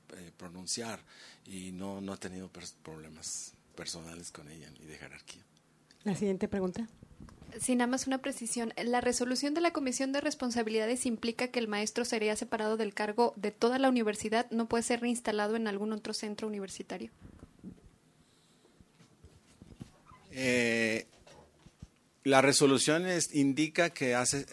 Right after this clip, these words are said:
Speaker 1: que, que, que, tal como lo leí, se le separa del cargo de profesor, eh, docente titular C y coordinador de la carrera de antropología.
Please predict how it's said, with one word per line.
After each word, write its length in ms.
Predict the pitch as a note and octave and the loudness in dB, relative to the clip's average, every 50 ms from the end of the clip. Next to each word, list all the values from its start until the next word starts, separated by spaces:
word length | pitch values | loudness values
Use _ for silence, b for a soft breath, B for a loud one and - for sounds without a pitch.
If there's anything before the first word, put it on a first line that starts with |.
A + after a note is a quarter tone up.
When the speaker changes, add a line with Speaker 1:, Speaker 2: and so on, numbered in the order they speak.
| E2 - - | -16 -16 -12
Speaker 1:
que, 180 | - - G2 - | -10 -10 -10 -4
que, 260 | - A#2+ A2+ G#2+ - - _ | 0 0 0 0 -2 -6 _
que, 320 | - A#2+ - - F#2+ - - _ _ - - _ _ _ _ | -8 -6 -6 -6 -10 -16 -20 _ _ -20 -20 _ _ _ _
tal 180 | - A#2 B2 B2 | -4 -4 -2 -2
como 220 | - D3 C#3 C3 | -4 -4 -4 -2
lo 100 | A#2+ A#2 | -2 -2
leí, 320 | A2 G#2+ G#2 G#2+ A#2+ C3+ - - - - - - - - - - | -2 -4 -4 -4 -6 -8 -8 -12 -16 -18 -20 -20 -20 -16 -6 -4
se 180 | - - A2 | -4 -2 -2
le 100 | G#2+ G#2+ | -2 0
separa 480 | G#2 - A2+ G2 - A#2+ A#2+ B2 C3 C3 | 0 0 -2 0 0 0 2 2 2 2
del 300 | C3 B2 A2+ G#2 F#2+ - | 0 0 -2 -4 -6 -4
cargo 340 | - A2+ A2 A#2+ A#2 B2+ A#2 | -2 -2 -2 -2 -2 -2 -2
de 80 | A2+ | -4
profesor, 720 | - - G2 G2+ - - G2+ G2 - - A#2 B2 C#3 - - _ _ _ _ _ _ _ _ _ _ _ _ _ _ _ _ _ _ _ _ _ _ _ _ _ _ _ _ - - _ _ _ _ - | -4 -6 -10 -10 -10 -8 -6 -4 -2 0 0 -2 -2 -4 -10 _ _ _ _ _ _ _ _ _ _ _ _ _ _ _ _ _ _ _ _ _ _ _ _ _ _ _ _ -20 -20 _ _ _ _ -18
eh, 300 | G#3 G3 G#2 G2+ G2 F#2+ | -14 -12 -10 -8 -6 -4
docente 520 | F#2+ F#2+ F#2 - - G#2+ A#2 A2+ G#2+ A#2+ A2 | -4 -2 -2 -2 -4 -4 -6 -6 -6 -8 -8
titular 500 | - G#2 - - G2 F#2+ G2+ G#2 G2+ G#2 - - G2+ - _ _ _ _ | -10 -12 -12 -10 -10 -8 -8 -8 -10 -12 -16 -20 -20 -20 _ _ _ _
C 360 | - - - A2+ C#3 E3+ E3+ - - _ _ _ _ - _ - | -8 -8 -8 -8 -10 -12 -14 -18 -20 _ _ _ _ -20 _ -14
y 460 | - G2+ G2+ G2+ G#2 G#2+ A2+ A2+ - | -10 -8 -8 -6 -6 -6 -8 -10 -12
coordinador 720 | - - G#2+ G2 F2+ F#2 F2+ F2+ F2+ F2 F#2 F#2+ G2 G2+ G#2+ - - _ _ _ _ _ _ - | -12 -10 -10 -8 -8 -8 -10 -10 -10 -8 -8 -8 -8 -10 -12 -16 -20 _ _ _ _ _ _ -12
de 100 | - F#2 | -10 -8
la 140 | F2+ E2+ - | -8 -8 -8
carrera 380 | - D#2+ D#2+ F2+ F2 - G2 | -8 -8 -6 -6 -6 -4 -4
de 100 | G2 G2+ | -4 -4
antropología. 880 | F2+ F2 - F2 - - F2 E2 D#2 D#2 - - - E2 D2+ D2+ - | -6 -8 -10 -14 -12 -8 -8 -8 -6 -8 -10 -12 -14 -14 -14 -16 -18